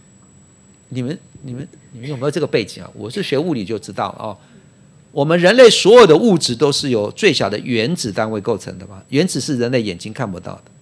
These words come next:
那这个有形质，这个形质就是指的像原子这个东西，全部都被烈火，烈火融化。你知道要把原子都烧掉呢，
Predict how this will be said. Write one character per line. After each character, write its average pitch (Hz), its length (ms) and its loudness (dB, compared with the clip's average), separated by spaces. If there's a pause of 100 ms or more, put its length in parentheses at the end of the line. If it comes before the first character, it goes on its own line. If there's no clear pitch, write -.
(1400)
那 143 120 2
这 190 120 0
个 185 80 4
有 117 160 6
形 110 280 0
质， - 140 -6
这 113 100 -2
个 120 140 0
形 104 300 -4
质 101 120 -10
就 98 120 -6
是 107 120 -10
指 90 140 -12
的 82 100 -14
像 101 240 -6
原 98 280 -8
子 - 160 -12
这 - 80 -20
个 - 80 -14
东 - 180 -16
西， - 220 -20 (760)
全 - 520 6
部 196 160 4
都 165 100 8
被 143 160 4
烈 131 160 6
火， 85 240 -6 (280)
烈 143 200 2
火 90 180 -6
融 90 240 -10
化。 95 240 -6 (540)
你 135 140 -4
知 226 120 2
道 214 120 6
要 220 100 4
把 151 200 4
原 123 360 2
子 120 160 -4
都 110 100 -4
烧 117 380 -2
掉 113 300 -2
呢， 90 240 -14